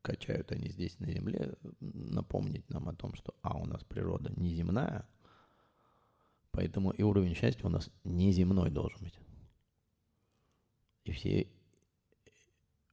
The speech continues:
попытки продажи эйфории, которые в это могут выбросить,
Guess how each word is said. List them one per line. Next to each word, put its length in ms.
попытки 480
продажи 560
эйфории, 680
которые 420
в 40
это 220
могут 340
выбросить, 540